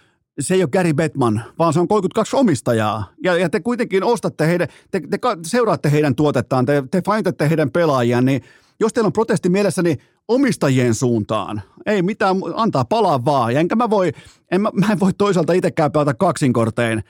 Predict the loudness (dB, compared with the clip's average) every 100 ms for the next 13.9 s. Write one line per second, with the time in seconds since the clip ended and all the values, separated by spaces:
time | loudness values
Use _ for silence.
0 | _ _ -4 0 2 2 0 0 0 2
1 | 2 2 2 0 0 0 0 0 0 0
2 | 0 0 0 -2 _ _ 0 2 2 2
3 | 0 2 2 2 2 2 2 2 0 -2
4 | 0 0 2 0 -2 -8 -6 -4 -4 -2
5 | 0 0 0 0 0 0 -2 -2 -4 0
6 | 0 2 2 0 0 0 2 0 0 0
7 | 2 0 -4 -20 -2 0 2 0 2 2
8 | 2 2 0 0 2 2 0 0 0 0
9 | 0 0 -2 0 0 2 0 0 0 2
10 | 0 0 -2 0 0 0 0 0 2 0
11 | 0 0 0 0 -2 -2 -14 -6 -2 0
12 | 0 0 0 0 -2 -6 _ _ -4 -2
13 | 0 0 2 2 2 2 2 2 2